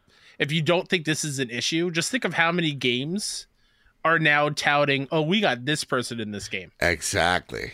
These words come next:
Speaker 1: Like, think
Speaker 2: Yep.
Speaker 1: of, like, the Alone, Alone in the Dark.
Speaker 2: Mm-hmm.
Speaker 1: Uh, like, "Oh, we've got, um, uh, what's his face? Hopper.
Speaker 2: Hopper.
Speaker 1: He's in
Speaker 2: Yeah.
Speaker 1: the game. Play the
Speaker 2: Yeah.
Speaker 1: game.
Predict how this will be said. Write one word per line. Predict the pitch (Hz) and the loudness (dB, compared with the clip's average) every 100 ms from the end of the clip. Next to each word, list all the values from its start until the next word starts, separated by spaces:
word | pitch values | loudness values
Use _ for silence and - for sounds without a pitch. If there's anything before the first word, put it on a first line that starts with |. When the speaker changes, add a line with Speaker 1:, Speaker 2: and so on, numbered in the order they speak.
| - _ | -16 _
Speaker 1:
Like, | 151 156 | 0 2
think | - 196 | 2 2
Speaker 2:
Yep. | 185 | 2
Speaker 1:
of, | |
like, | 175 160 | 2 2
the | 160 | 0
Alone, | 151 147 156 156 | 2 2 0 0
Alone | 143 147 147 147 | -4 -2 -2 0
in | 143 | -2
the | |
Dark. | 131 127 151 - - - - _ _ | 0 0 0 -4 -12 -14 -20 _ _
Speaker 2:
Mm-hmm. | 123 127 143 156 | -4 -2 -2 0
Speaker 1:
Uh, | 123 120 120 123 | 0 0 -2 -6
like, | 131 123 - - | -6 -6 -8 -2
"Oh, | 220 196 | 2 4
we've | 196 - | 2 2
got, | 233 226 | 2 2
um, | 226 226 226 220 - - | 2 2 0 -2 -4 -8
uh, | 214 220 220 | -2 -2 0
what's | 240 220 | -2 -2
his | 190 | -2
face? | 165 127 - - | 0 0 -2 -2
Hopper. | 233 254 - | -2 0 4
Speaker 2:
Hopper. | 208 - 101 - _ | 4 4 0 -2 _
Speaker 1:
He's | 269 240 | 2 4
in | |
Speaker 2:
Yeah. | |
Speaker 1:
the | 208 | 4
game. | 170 113 - _ _ _ _ _ _ _ - | 4 0 -4 _ _ _ _ _ _ _ 0
Play | 165 | 2
the | 202 | 6
Speaker 2:
Yeah. | 269 | 4
Speaker 1:
game. | 226 | 4